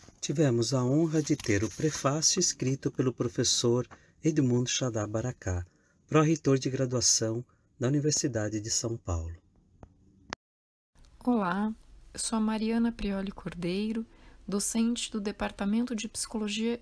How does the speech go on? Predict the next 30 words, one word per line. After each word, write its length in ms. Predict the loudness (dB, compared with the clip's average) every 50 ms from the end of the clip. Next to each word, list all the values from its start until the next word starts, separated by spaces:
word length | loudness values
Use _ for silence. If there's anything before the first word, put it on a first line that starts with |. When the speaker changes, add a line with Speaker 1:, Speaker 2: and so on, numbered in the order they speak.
| -8 -8
Speaker 2:
Social 560 | -6 -4 -2 0 0 0 0 0 -2 -2 -2
e 40 | -4
do 100 | -4 -6
Trabalho 560 | -8 -8 -6 -4 -2 -2 -2 -2 -2 -4 -4
do 80 | -6 -6
Instituto 460 | -6 -6 -8 -8 -6 -6 -6 -6 -6
de 120 | -6 -6
Psicologia 600 | -6 -6 -6 -4 -4 -2 -2 -2 -2 -2 -2 -2 -2
da 160 | -2 -2 -2
usp. 500 | -2 -4 -4 -6 -8 -8 -10 -14 -18 -18 -20 -20 -20 -20 -20 -20 -20 -20 -20 -20 -20 -20 -6 -2
E, 160 | 0 2 2
recentemente, 800 | 0 0 -2 -4 -4 -4 -4 -4 -2 -2 0 0 0 0 -2 -4
participei 560 | -6 -6 -6 -6 -4 -4 -4 -2 -2 -2 -2 0
da 80 | 0
organização 640 | 0 0 0 0 2 2 0 0 -2 0 0 0 0
de 80 | 0
uma 160 | -2 -2 -4
coletânea 720 | -4 -4 -2 -2 -2 -4 -4 -4 -4 -2 -2 -2 -4 -4
intitulada 640 | -4 -4 -6 -6 -6 -6 -4 -4 -4 -2 -4 -6 -6
covid 500 | -8 -8 -8 -6 -4 -4 -4 -2 -2 -2
dezenove, 800 | -2 -2 -2 -2 -4 -4 -4 -4 -2 -2 -2 -2 -4 -4 -8 -10 -12 -16 -20 -20 -20 -20 -20 -20 -6 -4
Versões 440 | -2 -2 0 0 2 2 2 2 2
da 100 | 0 -4
Pandemia 640 | -2 -2 0 2 2 2 2 2 2 2 2 2 2
nas 240 | 2 0 0 0 -2
Mídias. 640 | -2 -2 -4 -4 -6 -8 -10 -10 -10 -10 -10 -10 -12 -18 -20 -20 -20 -20 -20 -20 -20 -20 -20 -20 -20 -20 -20 -20 -20 -6 -2 0
Uma 80 | 0
coletânea 500 | 2 2 2 0 2 2 0 2 2 2
organizada 760 | 0 2 2 2 4 2 2 0 -2 -2 -4 -4 -6 -6 -8 -10 -16 -10 -6
pela 220 | -4 -4 -4 -6